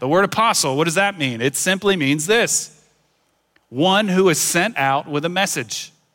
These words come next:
One who is sent out with a message. Now, understanding that, it's almost as if Jesus knew exactly what he was doing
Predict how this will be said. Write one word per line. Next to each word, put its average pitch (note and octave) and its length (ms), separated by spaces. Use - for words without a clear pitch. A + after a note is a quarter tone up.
One F3 380
who E3 200
is D#3+ 80
sent D3 240
out C#3 160
with D3+ 100
a D#3 40
message. C3+ 320
Now, D#3 320
understanding A#3 720
that, D3 180
it's D#3 180
almost C#4+ 380
as G#3 200
if F3+ 340
Jesus F#3 400
knew F3+ 180
exactly C#3+ 680
what C3+ 160
he B2+ 100
was A#2+ 220
doing G#2 400